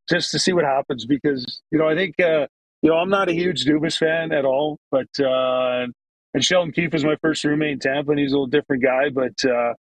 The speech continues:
you know, I think Dubas did everything he could in adding some grit and some toughness. Uh, that was a plain previous year. So I would like to, uh, like, see them lose in the first round just to see what happened. Yeah, and that's kinda vindictive maybe, or I, I don't know.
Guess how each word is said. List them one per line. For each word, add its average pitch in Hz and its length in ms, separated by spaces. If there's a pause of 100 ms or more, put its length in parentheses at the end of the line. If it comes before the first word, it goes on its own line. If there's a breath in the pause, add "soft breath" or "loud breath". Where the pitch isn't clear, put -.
(540)
you 143 80
know, 147 80
I 156 40
think 170 160
Dubas 175 200
did 165 120
everything 160 260
he 139 100
could 156 180
in 147 80
adding 143 260
some 135 180
grit 139 280
and 131 140
some 131 180
toughness. 139 580
Uh, 131 240
that 135 120
was 131 140
a 135 60
plain 131 400
previous 135 420
year. 156 180
So 127 260 (400)
I 143 120
would 185 120
like 180 200
to, 151 260
uh, 139 40
like, 139 220 (100)
see - 140
them 156 160
lose 147 220
in 147 60
the 139 60
first 143 300
round 160 260
just 151 240
to 139 80
see 139 400 (300)
what 139 160
happened. 123 360 (180)
Yeah, 147 240
and 160 100
that's 170 200
kinda 147 400 (280)
vindictive 143 440
maybe, 170 320
or 143 160
I, 123 300
I 143 40
don't 135 120
know. 123 140